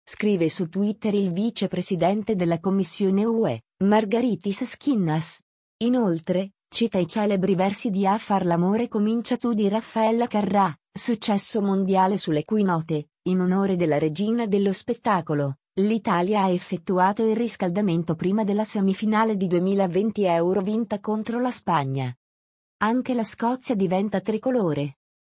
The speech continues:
Domenica sera i tifosi dell'Italia saranno in netta minoranza a Wembley,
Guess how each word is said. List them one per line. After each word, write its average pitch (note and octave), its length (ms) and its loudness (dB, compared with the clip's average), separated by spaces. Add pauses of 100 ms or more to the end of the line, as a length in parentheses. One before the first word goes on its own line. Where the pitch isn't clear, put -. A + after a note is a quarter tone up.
(200)
Domenica G#3+ 580 0
sera F#3+ 320 -2
i F#3 140 2
tifosi G3+ 460 -2
dell'Italia G3+ 640 0
saranno G3 400 0
in F#3+ 120 4
netta G3+ 280 0
minoranza G#3 680 2
a G#3 40 4
Wembley, D#3 560 2